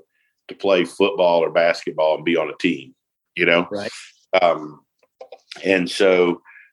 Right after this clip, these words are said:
Speaker 1: uh, but the people I always identified with most and spent the most time with were head coaches.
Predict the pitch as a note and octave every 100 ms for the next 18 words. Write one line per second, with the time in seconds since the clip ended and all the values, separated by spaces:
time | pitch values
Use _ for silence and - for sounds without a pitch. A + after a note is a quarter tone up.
0 | - D#2+ D2 - - - - - G#2+ G2+
1 | G2+ G2 G2 F2+ E2 F2+ F#2+ - F#2 E2+
2 | F#2 F#2 - F2+ F#2+ - - - - G2
3 | F2+ - F2 E2+ - F2+ F#2 F#2+ G2+ G#2+
4 | - D#2 - F#2 F2 F#2+ F#2 A2 A2 -